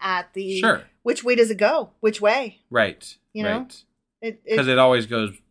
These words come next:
Speaker 2: either
Speaker 1: Yeah.
Speaker 2: way.
Speaker 1: I, well, I only pick the ones that go <laughs> either way, and I only pick the ones of those that we've already read the
Speaker 2: And
Speaker 1: book.
Speaker 2: it, it reminds me that, like, when I'm talking to a Christian on Twitter or whatever, right?
Speaker 1: Mm-hmm.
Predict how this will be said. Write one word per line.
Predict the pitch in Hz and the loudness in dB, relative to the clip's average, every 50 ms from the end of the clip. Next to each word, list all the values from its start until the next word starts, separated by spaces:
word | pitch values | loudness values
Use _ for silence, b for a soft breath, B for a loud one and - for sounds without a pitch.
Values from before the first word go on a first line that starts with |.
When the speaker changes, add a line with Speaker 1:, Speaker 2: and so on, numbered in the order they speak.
| _ _ _ 104 | _ _ _ -6
Speaker 2:
either | 110 113 117 127 92 80 76 - _ _ - | -6 -4 -4 -4 -6 -8 -12 -16 _ _ -4
Speaker 1:
Yeah. | 208 247 320 370 - - | -2 -2 -2 -2 -6 -8
Speaker 2:
way. | 95 92 87 82 | -8 -8 -4 -2
Speaker 1:
I, | 220 240 226 - | 0 0 0 0
well, | 226 240 240 | 2 2 4
I | 240 247 262 | 4 4 4
only | 277 294 311 320 277 | 2 0 -2 -4 -4
pick | - 330 349 349 - | -4 -6 -6 -2 2
the | - 277 | 2 2
ones | 262 254 247 320 269 220 | 4 2 2 0 0 0
that | 240 226 | -2 2
go | 220 233 226 220 277 - | 4 6 6 6 4 2
<laughs> | 220 | 0
either | 359 240 233 233 | 2 4 4 4
way, | 226 226 247 262 262 226 220 220 226 220 214 | 4 4 4 2 2 2 2 2 2 0 0
and | 226 233 | 0 2
I | 226 233 240 | 2 0 0
only | 247 247 240 240 | 0 -2 -4 -6
pick | 240 - 294 233 - | -4 -4 -6 -4 -4
the | 247 226 | -4 -2
ones | 226 240 240 240 269 - - | 0 0 -2 -2 -4 -6 -2
of | 220 233 240 226 202 | 0 0 0 2 2
those | 220 240 254 247 233 220 226 226 - b b b b b _ _ - | 0 2 4 4 4 4 4 2 -2 b b b b b _ _ -2
that | 233 226 220 | 0 0 0
we've | 233 277 214 | 0 2 4
already | 220 220 220 214 214 220 220 | 4 4 4 4 2 -2 -2
read | 202 202 208 208 202 196 190 | 0 4 4 4 4 4 0
the | 208 | -8
Speaker 2:
And | 190 - | -4 0
Speaker 1:
book. | 233 233 180 135 - | 2 2 2 2 0
Speaker 2:
it, | 175 190 180 160 | -6 -8 -8 -6
it | 202 208 | -6 -2
reminds | 208 220 220 233 247 247 240 202 | -2 0 0 2 0 0 -2 -4
me | 214 190 | -6 -6
that, | 170 156 | -6 -4
like, | 143 143 127 - | -4 -6 -6 -6
when | 123 139 135 | -8 -6 -6
I'm | 131 131 131 | -6 -6 -4
talking | - 147 135 131 - - 135 117 | -2 0 -2 -2 -2 -6 -14 -14
to | - - 113 107 | -14 -14 -14 -14
a | 98 | -14
Christian | - - 104 - - - 101 | -14 -16 -18 -18 -18 -18 -16
on | 98 92 90 | -16 -18 -18
Twitter | - - 92 87 82 78 | -18 -18 -16 -14 -14 -12
or | - | -12
whatever, | 208 202 - 196 208 | -10 -10 -10 -10 -12
right? | - - - - 233 | -10 -8 -6 -6 -4
Speaker 1:
Mm-hmm. | 233 233 240 240 254 | -4 -6 -6 -8 -10